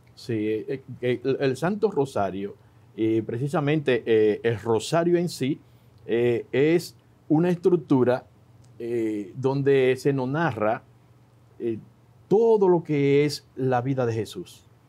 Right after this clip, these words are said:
Todo lo que es la vida de Jesús. O sea, el que hace el Santo Rosario, eh, está realmente viviendo lo que fueron,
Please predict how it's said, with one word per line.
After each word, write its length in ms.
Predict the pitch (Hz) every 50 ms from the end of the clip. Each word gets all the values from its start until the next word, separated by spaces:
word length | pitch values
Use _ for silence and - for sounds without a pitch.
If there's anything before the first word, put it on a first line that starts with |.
| _ _ _ _ _ _ _ _ _ _ _ _ _ _ _ _ _ _ _ _ _ _
Todo 340 | - 180 202 208 196 185 175
lo 140 | 160 156 139
que 160 | 139 143 143
es 120 | 151 143 139
la 80 | 139
vida 200 | 131 139 131 127
de 80 | 123 123
Jesús. 420 | 127 117 110 - 107 101 98 - -
O 100 | 113 120
sea, 200 | - 175 143 127 -
el 180 | 139 135 135 127
que 120 | - 160
hace 180 | 196 233 - 214
el 60 | 190
Santo 340 | - - 170 165 160 156 147
Rosario, 560 | 131 123 120 - - 196 202 208 214 220 247 - - - - _ _ _ _ _ _ _ -
eh, 260 | - 165 196 - - - - _ _ _ _ _
está 640 | - 135 131 120 - - - 170 185 190 202 196 180
realmente 600 | 175 175 175 175 170 170 175 180 175 165 180 170
viviendo 640 | 151 143 131 131 143 165 180 190 190 180 180 180 170
lo 140 | 156 147
que 140 | 147 135 123
fueron, 460 | - - 156 160 170 170 170 170 170